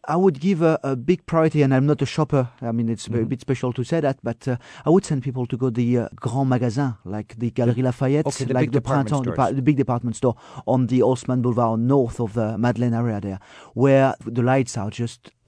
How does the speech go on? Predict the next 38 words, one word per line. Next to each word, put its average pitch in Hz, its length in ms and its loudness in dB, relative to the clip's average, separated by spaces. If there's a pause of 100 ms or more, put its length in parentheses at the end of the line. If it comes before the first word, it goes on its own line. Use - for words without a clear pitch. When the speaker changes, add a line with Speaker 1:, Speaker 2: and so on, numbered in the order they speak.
(220)
Speaker 1:
amazing 117 580 2
there. 87 340 -6
Speaker 2:
They 143 80 -6
put 147 180 -6
a 135 60 -2
lot 175 160 -4
of 131 100 -8
energy 135 340 -4
into 107 160 -4
their 98 140 -4
window 113 280 -4
displays. 85 420 -10
Speaker 1:
It's 143 220 -2
a 135 40 6
big 123 180 2
thing. 110 280 2
The 113 120 -2
window 143 300 4
displays 127 540 0
are 120 340 -2
just - 480 -6
great 110 380 -4
there. 92 180 -6
You 117 140 -2
just 127 180 -4
do 135 120 2
a 123 40 4
window 135 340 4
shopping, 127 300 0
walk 139 260 6
along 135 220 2
the 123 60 2
boulevard 120 400 0
there, 107 140 -4 (280)
and 139 140 2
it's 131 120 0
just 151 220 -2
a, 120 120 6